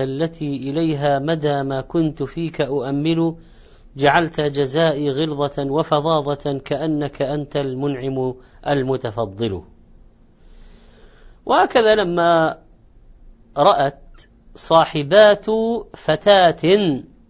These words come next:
امرأة رثة الحال في منزلها فسألنها عنها، فقالت الخدامة وهي أمها لكنها تخجل أن تقول: "هذه أمي".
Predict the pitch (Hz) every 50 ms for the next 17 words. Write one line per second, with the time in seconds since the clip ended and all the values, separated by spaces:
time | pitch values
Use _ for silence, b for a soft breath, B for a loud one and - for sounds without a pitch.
0 | _ - - _ _ _ _ - - - - - 196 214 240 285 311 220 180 160
1 | 156 - 170 175 165 165 185 190 190 - - 143 139 - 135 120 - - 147 151
2 | 147 135 127 117 113 - 131 127 120 120 117 110 110 127 143 135 123 110 104 107
3 | 110 113 127 - _ _ - - _ - _ _ _ _ _ - - - _ _
4 | - - 156 156 151 190 214 247 269 269 262 233 202 185 180 165 143 156 151 143
5 | 135 139 131 - 139 - - 156 156 143 135 - - 117 - - 120 104 98 101
6 | 107 104 101 90 87 82 - b b b b b b b b b b b b b
7 | b b b b - 131 143 139 156 202 220 208 208 - 165 170 175 180 214 254
8 | 262 214 147 110 90 - - - _ - - _ _ _ _ - - - - -
9 | - 120 120 120 113 - - 151 139 135 131 127 117 110 110 101 104 - 214 220
10 | - - - 110 104 117 139 143 123 101 95 - _ _ - _ _ _ _ _
11 | _ _ - - 139 139 127 - 135 120 - - 151 143 131 120 110 110 117 120
12 | 120 120 127 123 139 143 - 107 92 82 82 80